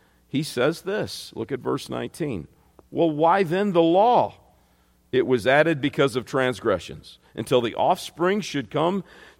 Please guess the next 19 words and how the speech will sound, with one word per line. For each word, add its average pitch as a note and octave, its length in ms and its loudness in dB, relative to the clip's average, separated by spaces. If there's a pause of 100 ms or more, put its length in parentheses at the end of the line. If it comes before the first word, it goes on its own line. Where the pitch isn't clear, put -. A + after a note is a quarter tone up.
(120)
to, A#2 280 2 (220)
to B2+ 180 -2
whom E3+ 400 2 (460)
the A2+ 140 -2
promise D3+ 460 2
had B2 180 0
been G#2+ 180 0
made, A2+ 400 -2 (140)
and B2+ 140 2
it C3+ 100 2
was C3+ 160 0
put G#3 220 4
in F#3+ 100 2
place G#3 320 0
through D#3+ 240 2
angels A2+ 480 -2
by B2+ 220 0
an B2 60 -2
intermedi-, D3 540 -4